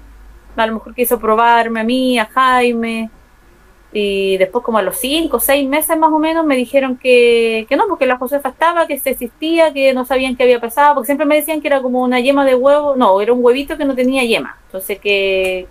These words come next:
que ella no iba a vivir nunca, que no había como pronóstico de vida para ella, que en cualquier momento la perdía, entonces, de hecho, nunca compramos nada, o sea, como al día que me tenía que ir al, al, al, las cosas que nos regalaron en el baby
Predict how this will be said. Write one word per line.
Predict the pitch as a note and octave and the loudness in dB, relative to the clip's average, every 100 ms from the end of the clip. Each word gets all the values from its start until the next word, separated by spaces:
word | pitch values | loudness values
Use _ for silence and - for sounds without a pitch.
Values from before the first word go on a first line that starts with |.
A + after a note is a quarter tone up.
| - | -2
que | |
ella | G#3+ B3 | 0 0
no | B3+ | 0
iba | C4 | 0
a | C4 | 0
vivir | A#3 C4 B3+ | 0 -2 0
nunca, | B3+ - - - - - - _ - _ _ _ - _ - - - | -2 -4 -12 -16 -20 -20 -20 _ -20 _ _ _ -20 _ -20 -20 -8
que | |
no | G#3 | 0
había | A3 C#4 D#4 | 0 2 0
como | D#4 D4 D4+ | 0 2 2
pronóstico | D4 C#4+ D#4+ - C#4 D4 | 2 0 -2 -4 2 4
de | C#4+ | 4
vida | D4 D4+ | 2 2
para | D4 B3+ D3 | 2 2 2
ella, | C3+ D3+ | -2 -6
que | |
en | G3+ | -4
cualquier | G#3 G3+ C4 | -4 -2 -2
momento | C4 C4+ C#4 C#4 | 0 -2 0 -2
la | A#3+ | -2
perdía, | G3 G#3+ A#3+ B3 A#3 A3 | -4 -4 -2 2 2 2
entonces, | G#3+ A#3+ A#3 C4 B3 B3 A#3+ B3 - - - | -2 -6 -2 2 6 6 4 0 -20 -20 -4
de | G#3+ | -2
hecho, | C#4 C4+ | 0 0
nunca | C#4+ D4+ | 2 0
compramos | B3+ A3+ C#4 C4+ G3+ | 0 -2 0 0 0
nada, | A3+ A#3 C3 | 0 0 -4
o | |
sea, | - E3 | -4 -6
como | F#3 F3+ | -4 -4
al | F3 | -2
día | A#3 A3+ | 0 0
que | G#3 | -2
me | F#3+ | -4
tenía | G3 A3 G3+ | -4 -4 -2
que | |
ir | G#3+ | 0
al, | G#3 F#3+ | 0 -2
al, | - F#3 F3 - | -4 -4 -6 -8
al, | F3+ F3 E3+ E3+ E3 E3 - - | -8 -6 -6 -6 -6 -8 -12 -8
las | F#3+ | -6
cosas | G#3+ B3 C4+ | -4 -4 -4
que | A3+ | -4
nos | G#3 G3 | -4 -4
regalaron | G3 F#3 G3+ A3 G#3+ | 0 0 2 -2 -6
en | G3+ | -6
el | F3 | -6
baby | G3 G3+ F3 | -6 -6 -8